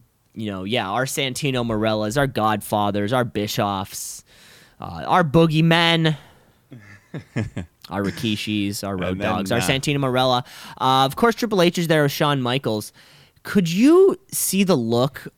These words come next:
Speaker 1: on Triple H and Shawn Michaels' face? Is that something you observed also?
Speaker 2: I, uh,
Speaker 1: Dude,
Speaker 2: no. What?
Speaker 1: they were, they w-, uh,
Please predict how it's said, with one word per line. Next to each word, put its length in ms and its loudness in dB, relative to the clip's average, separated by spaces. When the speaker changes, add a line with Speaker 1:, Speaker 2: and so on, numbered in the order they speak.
Speaker 1:
on 180 -2
Triple 360 -2
H 200 0
and 80 -4
Shawn 280 -2
Michaels' 340 -6
face? 640 -6
Is 100 -6
that 160 2
something 280 2
you 200 4
observed 560 2
also? 600 2
Speaker 2:
I, 280 -6
uh, 300 -6
Speaker 1:
Dude, 400 4
Speaker 2:
no. 220 -4
What? 240 -8
Speaker 1:
they 300 2
were, 200 4
they 200 4
w-, 200 -2
uh, 200 -8